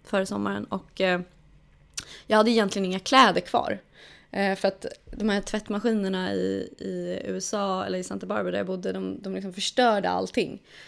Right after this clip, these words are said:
Så att jag kom hem i princip utan en tom resväska liksom. Eh, och, eh, eh, förstod att jag behövde köpa en helt ny garderob. Eh, och inför skolan också, att jag ville ha liksom fina kläder när jag började och sådär.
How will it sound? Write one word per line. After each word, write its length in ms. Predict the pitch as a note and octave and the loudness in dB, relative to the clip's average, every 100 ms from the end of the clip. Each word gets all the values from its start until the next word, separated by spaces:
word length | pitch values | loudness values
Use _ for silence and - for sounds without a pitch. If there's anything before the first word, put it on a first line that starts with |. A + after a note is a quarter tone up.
| - | -6
Så 140 | G3+ | -2
att 80 | G3 | 2
jag 180 | G3 G#3 | 2 4
kom 120 | A#3+ | 2
hem 240 | G#3 F#3+ | 2 0
i 160 | F3+ F#3 | -2 -4
princip 420 | F#3 F3+ F3+ F3+ | -6 -6 -6 -4
utan 240 | F#3 F#3+ | -4 -4
en 160 | - G#3 | -2 -2
tom 300 | - G3 F3+ | 0 0 2
resväska 520 | F3+ F#3 - - - | -2 -2 -4 -6 -6
liksom. 440 | - - - A3 - | -6 -6 -8 -8 -8
Eh, 340 | G3+ F#3+ F3+ - | -4 -4 -2 -4
och, 540 | - F#3 F3+ - - | -2 -4 -6 -8 -4
eh, 260 | F3+ F3 E3+ E3+ _ _ _ _ _ _ _ - - - - - - - - _ _ _ - A#3 | -2 -2 -4 -8 _ _ _ _ _ _ _ -18 -18 -18 -20 -20 -20 -20 -20 _ _ _ -2 2
eh, 840 | G#3+ G#3+ G#3 G3+ G3+ G3+ G3+ G#3+ | 2 4 2 2 0 0 0 0
förstod 520 | - A3+ - A#3 A3 | 0 0 4 4 4
att 140 | G#3 G3+ | 0 0
jag 100 | F#3+ | 0
behövde 380 | G3 G3 F3 F3+ | 2 0 0 -2
köpa 460 | - F#3 F#3 F#3+ | -2 -2 -2 -4
en 220 | F#3 F3+ | -2 -2
helt 240 | F#3+ F#3 F#3 | -4 -4 -4
ny 120 | F3+ | -4
garderob. 600 | F3+ F3+ F#3+ - G3 G3 F#3+ - - | -4 -2 0 -2 -4 -8 -14 -16 -12
Eh, 540 | - - - - - | -10 -8 -10 -10 -4
och 160 | F#3+ F#3+ | -2 0
inför 300 | F3+ F3+ F#3 | -2 -4 -8
skolan 460 | - G3+ F#3 G3 | -4 -4 -2 -4
också, 200 | - - | -4 -8
att 80 | - | -8
jag 80 | E3 | -8
ville 120 | F3 | -8
ha 120 | F3 | -8
liksom 240 | - - - | -10 -12 -12
fina 220 | F3 F3+ | -10 -10
kläder 340 | - - - | -10 -10 -8
när 100 | - | -10
jag 100 | - | -10
började 240 | - - - | -8 -10 -10
och 60 | |
sådär. 240 | - - | -10 -12